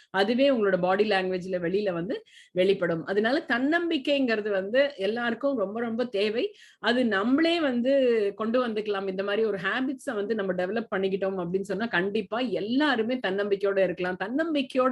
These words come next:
இருக்கிறவங்க யாருமே வந்து வருத்தப்பட மாட்டாங்க, அழமாட்டாங்க, தோல்வின்னு நினைக்க மாட்டாங்க. அந்த தோல்வி அடையும் போது அந்த எக்ஸ்பீரியன்ஸை கெயின் பண்ணணும் அப்படின்னு தான் நினைப்பாங்க. So, நீங்களும் தன்னம்பிக்கையை ஒரு பெரிய விஷயமா நினைக்காதீங்க. ரொம்ப, ரொம்ப சிம்பிள் தான். நான் சொன்ன இந்த டிப்ஸ் எல்லாம் ஃபாலோ பண்ணி பாருங்க. கண்டிப்பா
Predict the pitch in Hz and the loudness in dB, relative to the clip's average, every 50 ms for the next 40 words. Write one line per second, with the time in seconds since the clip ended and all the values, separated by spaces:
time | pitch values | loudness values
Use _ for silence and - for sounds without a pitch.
0 | 262 226 208 208 226 220 - 254 247 226 226 220 202 185 175 170 165 180 214 240 | 0 0 0 -2 -2 0 -2 -2 -2 0 0 0 0 0 0 -2 -2 -2 -2 0
1 | 247 254 247 254 262 254 220 196 196 202 233 214 185 180 190 - - 240 226 226 | 0 2 2 2 0 0 0 -2 -2 -4 -4 -4 -4 -6 -6 -6 -4 -4 0 0
2 | 226 214 202 196 190 190 196 190 190 196 202 202 185 175 180 196 220 214 202 196 | 0 2 2 0 0 0 -2 -2 -2 -2 -2 -2 -2 0 0 0 0 0 -2 0
3 | - 190 185 180 185 190 190 - 180 190 202 214 208 220 220 220 208 190 175 180 | 0 -2 -2 0 -2 -4 0 0 0 0 0 0 0 -2 -4 -2 -2 -2 -2 -2
4 | 185 196 190 190 185 170 165 170 170 170 170 175 - _ _ - - - - _ | -2 -4 -2 -2 -2 -2 -2 -4 -4 -4 -6 -8 -10 _ _ -20 -20 -20 -16 _
5 | - 233 247 240 233 240 247 247 254 277 302 311 339 320 277 226 214 247 262 269 | 0 2 2 2 4 4 6 8 8 8 8 6 6 6 4 6 6 4 4 6
6 | 269 262 247 254 254 262 254 240 214 196 185 185 - - _ 277 277 277 277 269 | 6 6 6 6 4 4 2 2 0 0 -2 -2 -6 -12 _ -4 -2 0 2 2
7 | 262 254 233 185 180 196 214 247 254 247 247 220 214 214 220 214 190 165 170 185 | 2 0 -2 -2 0 0 0 0 0 -2 -2 -4 -4 -2 -2 -2 -4 -2 -2 -2
8 | 190 185 190 190 190 180 156 156 156 160 - 156 151 147 147 147 - - 202 190 | -2 -2 -2 -2 -2 -4 -4 -4 -6 -6 -4 -6 -4 -4 -6 -6 -6 -6 -4 -2
9 | 190 226 254 262 262 254 269 294 403 403 - - - - - - _ _ _ 214 | -2 2 4 4 6 6 6 4 2 -2 -10 -18 -20 -20 -20 -20 _ _ _ 4
10 | 214 262 294 320 339 339 330 320 277 262 285 277 262 240 226 214 208 208 208 220 | 4 6 6 6 6 4 4 0 2 2 4 4 6 6 4 2 2 0 -2 0
11 | 254 285 330 359 320 285 262 277 262 254 262 277 269 233 220 220 226 220 240 226 | 2 2 2 2 2 0 -2 -2 -4 -2 -2 -2 -2 -2 -4 -4 -4 -2 -2 -2
12 | 220 214 214 220 240 262 254 220 190 190 233 285 381 453 403 330 339 339 330 - | 0 0 -2 -2 -2 -2 0 0 -2 -2 -4 -4 -2 -2 -2 -2 -2 -4 -6 -4
13 | - 254 247 247 240 262 262 240 247 254 254 233 208 208 208 214 214 240 269 294 | -2 -4 -4 -2 -2 -2 -2 0 0 -2 -2 -2 -2 -2 -2 -4 -2 0 0 0
14 | 277 254 240 233 220 - 226 220 226 - - 247 240 233 240 240 240 214 190 214 | 2 2 2 0 0 0 -4 -4 -4 -4 -6 -2 0 0 0 0 0 0 2 2
15 | 220 226 220 208 196 208 214 214 196 185 185 190 190 196 202 202 202 180 190 196 | 2 0 -2 -2 -4 -4 -4 -4 -2 -2 0 0 0 -2 -2 -2 -2 -2 -2 0
16 | 208 226 214 - 254 | -2 -2 -2 -2 -2